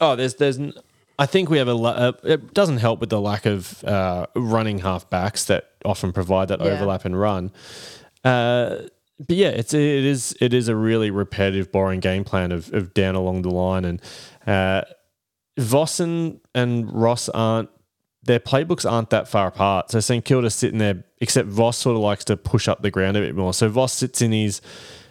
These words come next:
Speaker 1: uh, sorry, Ross has Saint Kilda sitting back behind the ball. They clog the defensive fifty, they win it, and they try go real fast, but they go boundary, and they go round the boundary, and
Speaker 2: Yeah,
Speaker 1: they move it
Speaker 2: okay.
Speaker 1: as quick as they can,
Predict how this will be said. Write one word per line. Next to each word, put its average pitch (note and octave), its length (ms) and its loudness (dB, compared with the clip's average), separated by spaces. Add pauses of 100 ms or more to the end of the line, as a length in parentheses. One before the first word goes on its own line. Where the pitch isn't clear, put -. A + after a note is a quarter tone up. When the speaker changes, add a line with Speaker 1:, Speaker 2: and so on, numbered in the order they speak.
(200)
Speaker 1:
uh, G#2 280 2
sorry, G2 240 2
Ross B2 460 0
has A2+ 180 2
Saint A2 220 -2
Kilda A2 260 2
sitting G#2+ 340 0
back A2 300 0
behind A2 280 0
the G#2 60 0
ball. A#2+ 360 2
They G#2+ 100 0
clog A#2 260 0
the A2 80 2
defensive G2+ 420 -2
fifty, C3 380 0
they A2 160 2
win C3 220 0
it, D#3 200 -2 (460)
and A2 140 4
they A2+ 320 2
try A2 260 0
go G#2+ 160 2
real C#3+ 260 0
fast, C3+ 460 0
but - 80 -6
they A#2+ 100 2
go A2 140 2
boundary, B2 640 -2 (180)
and A2+ 140 0
they A2 100 2
go G2+ 360 0 (180)
round D3+ 280 2
the A#2 40 -2
boundary, A2+ 460 0
and G#2 80 -2
Speaker 2:
Yeah, G#2 60 0
Speaker 1:
they G#2 100 2
move G#2+ 180 0
it G#2 40 2
Speaker 2:
okay. - 20 -
Speaker 1:
as G2+ 80 -2
quick D#3 200 2
as B2+ 80 0
they G#2+ 140 2
can, G#2 400 0